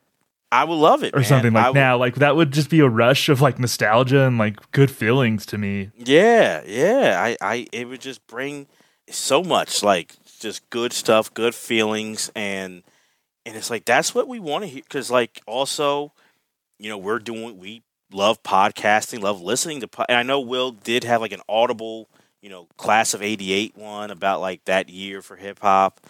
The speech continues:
Speaker 1: which wasn't bad. I listened to a couple episodes, but one thing I love, and I think that's why I love hearing about the past through this medium, is right now we, things are covered so much. Let's be real, right? When that slap happened with Will Smith and Chris Rock,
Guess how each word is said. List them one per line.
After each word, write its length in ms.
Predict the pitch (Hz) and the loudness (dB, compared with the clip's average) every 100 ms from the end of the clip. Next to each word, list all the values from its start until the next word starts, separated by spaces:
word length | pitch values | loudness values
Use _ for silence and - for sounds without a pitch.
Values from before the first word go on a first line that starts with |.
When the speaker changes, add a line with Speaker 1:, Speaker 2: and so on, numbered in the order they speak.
| - _ _ | -20 _ _
Speaker 1:
which 260 | - 120 - | -14 -12 -8
wasn't 280 | 156 135 95 | -6 -6 -2
bad. 260 | 98 104 | 2 2
I 60 | 104 | 0
listened 240 | 110 - | -6 -10
to 60 | 101 | -16
a 40 | |
couple 320 | - 98 90 | -10 -10 -8
episodes, 580 | 90 - - 98 92 90 - | -10 -10 -16 -16 -18 -20 -12
but 240 | 95 87 _ _ _ | -10 -10 _ _ _
one 180 | 135 165 | -2 -2
thing 240 | - 165 | -2 0
I 120 | 135 117 | 2 2
love, 420 | 110 120 165 151 | 4 4 4 2
and 80 | 117 | -2
I 80 | |
think 240 | 110 123 107 | -2 -6 -4
that's 160 | 110 | -2
why 80 | 123 | 2
I 40 | 110 | 4
love 220 | 117 110 | 2 0
hearing 420 | 113 120 110 104 | -8 -10 -8 -8
about 280 | 95 98 - | -2 -2 -4
the 80 | - | -12
past 720 | - 120 143 135 - - - _ _ _ | -2 0 2 2 -2 -6 -12 _ _ _
through 280 | _ 123 117 | _ -20 -10
this 260 | 104 98 101 | -8 -8 -10
medium, 560 | 107 151 156 104 95 - | -10 -8 -4 -4 -4 -8
is 480 | 101 95 92 90 - - _ _ - | -6 -6 -6 -8 -14 -20 _ _ -2
right 220 | 123 113 | -2 0
now 320 | 110 131 139 | 0 0 0
we, 340 | 110 131 135 _ _ _ _ _ _ _ | -2 -6 -6 _ _ _ _ _ _ _
things 320 | - 147 135 | -2 0 -2
are 60 | 127 | -8
covered 420 | - 139 123 - | 0 0 0 -8
so 240 | - 120 | -6 -6
much. 400 | 110 107 82 - - - | -2 -2 -2 -8 -16 -10
Let's 160 | 110 107 | -10 -8
be 160 | 120 | -12
real, 260 | 110 110 92 | -10 -10 -8
right? 220 | 98 98 | -10 -12
When 160 | 104 101 | -10 -2
that 200 | 113 113 | -2 0
slap 500 | - 113 113 127 - | 0 2 4 2 0
happened 420 | 139 131 139 117 | 0 0 -6 -12
with 80 | 95 | -14
Will 180 | 95 107 | -14 -16
Smith 220 | 120 104 | -18 -20
and 80 | 95 | _
Chris 320 | 117 110 - | -16 -14 -4
Rock, 300 | 110 110 | 0 0